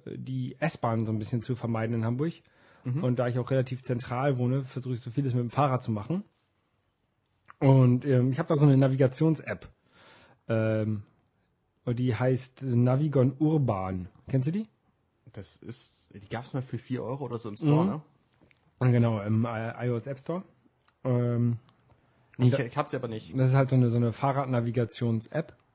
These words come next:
Speaker 2: Mhm.
Speaker 1: Ähm, ist eigentlich ganz cool. Das
Speaker 2: Aber.
Speaker 1: aber die App, ähm, ich glaube, sie weiß nicht, wenn da Einbahnstraßen sind,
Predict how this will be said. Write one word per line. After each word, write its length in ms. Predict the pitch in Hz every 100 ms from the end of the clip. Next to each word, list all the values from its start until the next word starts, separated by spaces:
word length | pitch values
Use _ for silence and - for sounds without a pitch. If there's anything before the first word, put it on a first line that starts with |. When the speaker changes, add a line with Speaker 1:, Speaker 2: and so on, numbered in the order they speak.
| -
Speaker 2:
Mhm. 220 | 120 190 - - _ _ -
Speaker 1:
Ähm, 440 | 110 104 104 101 113 - -
ist 280 | 185 -
eigentlich 460 | 127 160 202 202 190
ganz 280 | 185 170 - -
cool. 320 | 160 220 277 _ _ _ _ _ _ _ _ _ -
Das 240 | 95 156
Speaker 2:
Aber. 360 | 85 - 69 73 -
Speaker 1:
aber 800 | 127 131 139 123 120 147 160 113 - 123
die 220 | 143 143
App, 240 | 147 - -
ähm, 300 | 135 131 135
ich 120 | 127
glaube, 300 | 165 196 190
sie 160 | 175
weiß 320 | 139 143 170 -
nicht, 360 | 165 160 - _ _ _ _ -
wenn 180 | 143
da 220 | 147 131 123
Einbahnstraßen 840 | 143 180 143 127 - 123 113 123
sind, 260 | 120 143